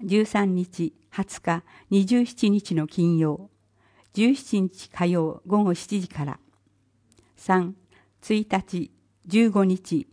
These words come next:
二十九日の日曜午後一時三十分から。定員、各回千着十人、一度に二人まで申し込み可能です。持参するもの、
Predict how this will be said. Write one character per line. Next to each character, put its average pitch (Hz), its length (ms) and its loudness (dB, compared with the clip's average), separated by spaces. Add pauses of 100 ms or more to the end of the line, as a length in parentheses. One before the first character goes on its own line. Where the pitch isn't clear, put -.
(280)
二 196 160 2
十 247 220 4
九 247 120 2
日 233 280 2
の 165 240 2 (140)
日 185 300 0
曜 165 260 2 (260)
午 208 140 2
後 190 120 4
一 185 200 0
時 190 60 2
三 220 260 2
十 214 120 0
分 175 280 -2
か 156 140 -8
ら。 139 160 -8 (880)
定 208 180 2
員、 190 260 -2 (440)
各 - 280 -2
回 170 380 -2 (220)
千 254 260 4
着 196 260 2
十 175 220 2
人、 156 240 0 (640)
一 208 260 0
度 202 140 4
に 180 240 2
二 233 220 2
人 233 140 2
ま 185 100 4
で 160 200 0
申 185 180 2
し - 100 -6
込 180 120 0
み 175 100 0
可 170 180 0
能 170 180 4
で 160 140 -2
す。 - 300 -20 (1120)
持 196 120 -2
参 233 240 4
す - 120 -2
る 202 100 4
も 185 120 4
の、 175 220 2